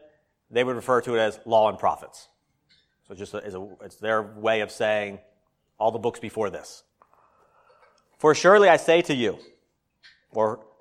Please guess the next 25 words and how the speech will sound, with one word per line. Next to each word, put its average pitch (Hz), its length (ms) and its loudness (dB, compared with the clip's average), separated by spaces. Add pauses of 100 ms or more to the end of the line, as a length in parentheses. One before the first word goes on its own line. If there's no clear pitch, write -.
(180)
"Verily 139 440 4
I 127 80 8
say 127 240 2
to 127 140 -6
you, 101 240 -4 (1120)
till 120 160 0
heaven 160 240 2
and 196 120 0
earth 165 200 4
pass 143 260 4
away, 120 380 2 (1000)
one 117 240 -2
jot 139 360 8 (380)
or 120 100 -4
one 123 180 0
tittle 190 520 4
will 120 100 0
by 110 160 6
no 143 240 4
means 165 300 -2
pass 143 340 2
from 147 140 -8
the 131 80 0
law 123 300 8
till 110 180 -8